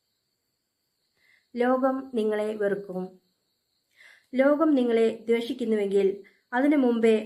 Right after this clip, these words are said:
അത് എന്നെ ദ്വേഷിച്ചു എന്ന് അറിഞ്ഞുകൊള്ളുവിൻ. നിങ്ങൾ ലോകത്തിൻ്റേതായിരുന്നുവെങ്കിൽ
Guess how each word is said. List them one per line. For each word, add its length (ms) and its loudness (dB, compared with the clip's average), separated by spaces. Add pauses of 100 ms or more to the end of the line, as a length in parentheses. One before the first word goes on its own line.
(140)
അത് 160 -2 (200)
എന്നെ 200 -2 (100)
ദ്വേഷിച്ചു 480 0 (180)
എന്ന് 200 -4 (100)
അറിഞ്ഞുകൊള്ളുവിൻ. 680 -2 (920)
നിങ്ങൾ 240 2 (240)
ലോകത്തിൻ്റേതായിരുന്നുവെങ്കിൽ 1200 2